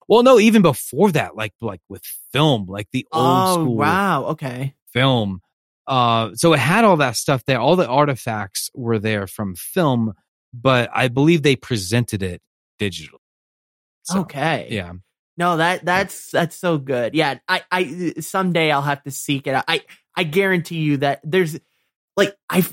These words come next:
Speaker 2: uh, the, YouTube probably wouldn't have it because of copyright. So I'm, I'm, I'm willing to bet that there's probably, like, an archive dot org version out there somewhere.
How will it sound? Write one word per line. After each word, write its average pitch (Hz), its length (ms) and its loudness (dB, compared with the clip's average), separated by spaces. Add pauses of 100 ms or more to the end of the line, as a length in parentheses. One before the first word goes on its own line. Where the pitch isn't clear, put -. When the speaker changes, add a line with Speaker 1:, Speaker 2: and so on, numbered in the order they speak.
Speaker 2:
uh, 190 80 2
the, 185 360 -4
YouTube 247 520 -2
probably 269 400 -2
wouldn't 247 240 -2
have 240 240 0
it 233 140 -2
because 180 340 -2
of 139 140 -6
copyright. 190 800 0
So 190 100 -2
I'm, 165 240 0
I'm, 165 320 -2
I'm 180 200 -2
willing 196 240 0
to 165 60 0
bet 156 240 0
that 147 140 -4
there's 143 160 -4
probably, 143 420 -2
like, 135 200 -2
an 135 80 -12
archive 135 480 -4
dot 131 260 -2
org 135 420 -2
version 143 440 -2
out 139 260 -2
there 143 220 -2
somewhere. 143 720 -2